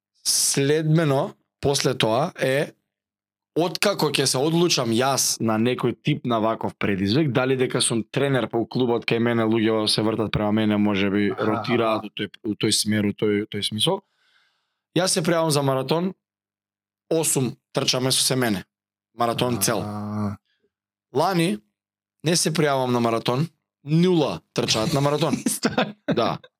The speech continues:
Speaker 1: На дваесет кет трчавме четири-пет души. Не е битно. Годинава се пријавам на маратон.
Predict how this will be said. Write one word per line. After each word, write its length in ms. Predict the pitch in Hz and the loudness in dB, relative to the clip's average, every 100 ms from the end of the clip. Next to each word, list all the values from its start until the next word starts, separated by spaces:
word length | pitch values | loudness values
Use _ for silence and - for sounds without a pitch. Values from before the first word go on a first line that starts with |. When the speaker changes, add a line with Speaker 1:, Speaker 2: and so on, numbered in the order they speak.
| _ _ _ _ _ _ | _ _ _ _ _ _
Speaker 1:
На 100 | 120 | -4
дваесет 380 | 120 139 143 135 | 0 2 2 0
кет 180 | - 135 | 0 0
трчавме 760 | 135 123 135 123 131 127 120 - _ _ _ _ _ _ _ | 0 0 0 0 0 0 -2 -6 _ _ _ _ _ _ _
четири-пет 380 | - 104 - 107 | -6 -4 -2 -2
души. 320 | 101 95 - - _ _ _ _ _ _ _ | 2 0 0 -6 _ _ _ _ _ _ _
Не 140 | 110 107 | -4 0
е 40 | |
битно. 200 | 98 98 _ _ _ _ _ _ _ - | 0 -2 _ _ _ _ _ _ _ -4
Годинава 480 | 123 151 190 185 | 0 2 2 2
се 140 | 165 165 | 0 0
пријавам 260 | 160 160 | 0 2
на 80 | 151 | 2
маратон. 500 | 139 131 127 117 139 | 2 0 0 0 -2